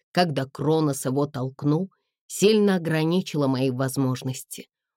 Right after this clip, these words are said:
Мне требуется слишком много времени, чтобы достать нож, открыть его и разобраться, как разрезать стяжки на моих ногах и руках. Я не могу мыслить здраво,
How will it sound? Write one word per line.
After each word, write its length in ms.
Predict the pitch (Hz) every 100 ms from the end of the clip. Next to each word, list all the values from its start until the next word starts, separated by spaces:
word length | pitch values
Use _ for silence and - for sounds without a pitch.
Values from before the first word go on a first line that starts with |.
| -
Мне 260 | 190 190
требуется 600 | 170 156 147 156 156 160
слишком 540 | 147 143 160 151 160 160
много 260 | 156 143
времени, 460 | 143 147 160 160 156
чтобы 300 | 151 143 139
достать 500 | 131 127 - 131 131
нож, 360 | 143 170 - - _ _
открыть 640 | 180 190 - 143 147 147
его 260 | 160 165 175 _ _ _
и 100 | 151
разобраться, 800 | 202 185 170 151 160 196 185 143
как 280 | 127 147 147
разрезать 720 | 147 147 131 156 165 156 151
стяжки 540 | - - 160 151 - 147
на 120 | 139
моих 320 | 135 143 139
ногах 440 | 139 131 123 131 143
и 40 |
руках. 500 | 131 131 143 131 - _ _ _ _
Я 220 | - 165 185
не 140 | 190
могу 360 | 180 165 170 220
мыслить 540 | 160 156 - 147 131
здраво, 480 | 131 131 139 127